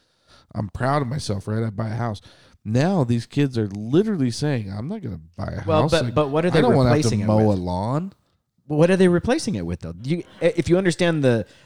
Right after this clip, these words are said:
Speaker 2: the metrics of where they place their value, it isn't in things. It's in experiential stuff.
Speaker 1: Right.
Speaker 2: It's in traveling.
Speaker 1: Yeah.
Speaker 2: It's in going and doing things and spending time with their friends.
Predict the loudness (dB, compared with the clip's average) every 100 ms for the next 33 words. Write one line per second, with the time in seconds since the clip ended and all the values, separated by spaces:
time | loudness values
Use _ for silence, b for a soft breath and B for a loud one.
0 | -4 -2 2 2 0 0 -2 -2 -6 -4
1 | 0 0 2 -2 -4 -6 -8 -6 -8 -6
2 | -6 -4 -6 -6 -4 -2 -2 -6 -4 -4
3 | -4 -8 -8 -6 -6 -8 -10 -8 -10 -10
4 | -10 -8 -6 -8 -10 -14 -18 -18 -20 _
5 | b b -4 -2 0 -2 0 -2 -2 -8
6 | -12 -8 -4 -2 -2 0 4 4 4 2
7 | -2 -2 0 0 -2 -6 -8 -8 -10 -12
8 | -10 -10 -10 -12 -10 -10 -10 -12 -10 -8
9 | -8 -10